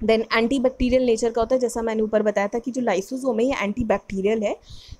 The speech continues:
तो ये आपके मुंह को infection से दूर रखता है। Then आपके food को lubricate करता है, जैसा कि मैंने बताया था कि इसको frictionless food, अ, provide करता है। Protects oral mucosa, allow speech of facilitating movement of lips and tongue।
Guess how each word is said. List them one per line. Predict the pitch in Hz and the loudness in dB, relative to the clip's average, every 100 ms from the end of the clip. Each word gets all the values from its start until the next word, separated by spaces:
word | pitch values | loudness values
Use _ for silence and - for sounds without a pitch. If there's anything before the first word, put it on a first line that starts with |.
| - | -2
तो | 302 | 2
ये | 311 | 4
आपके | 285 277 | 4 2
मुंह | 294 254 254 | 2 2 2
को | 311 | 0
infection | - 233 254 247 311 302 | -2 0 2 2 2 2
से | 262 | 0
दूर | 214 208 | -2 0
रखता | 190 - - | 0 -2 -6
है। | 202 359 _ - - - | -6 -6 _ -18 -16 -2
Then | 233 247 | 2 2
आपके | 247 226 - | 2 0 0
food | 254 247 240 | -2 0 2
को | 262 | 4
lubricate | 233 202 202 202 226 233 | 4 4 2 4 2 2
करता | 226 240 | 0 2
है, | |
जैसा | 226 214 208 | -2 -2 -4
कि | 208 | -2
मैंने | 202 196 | -2 -2
बताया | 196 196 | -2 -4
था | 196 226 | -4 -4
कि | 254 | -4
इसको | 226 - | -4 -6
frictionless | - 196 - 202 202 208 | -2 -2 2 2 4 2
food, | - 220 214 - | 0 -2 -2 -2
अ, | 190 185 | 0 0
provide | 214 202 202 - | 0 2 2 2
करता | - 220 | 0 2
है। | 220 339 - - - - | 0 -2 -8 -20 -20 -2
Protects | 233 240 254 247 - 220 | 0 2 0 0 0 4
oral | 220 233 208 | 4 6 4
mucosa, | - 180 185 247 539 - _ - 214 | 4 0 2 0 0 -10 _ -6 2
allow | 226 254 | 4 2
speech | - 247 240 269 | 0 -2 0 0
of | 262 | 2
facilitating | 214 208 214 208 214 247 240 | 0 0 -4 -2 -2 2 0
movement | 202 214 220 | 0 0 -2
of | 233 | -2
lips | 202 240 - | 0 0 -2
and | 208 214 | -4 -4
tongue। | 160 | -6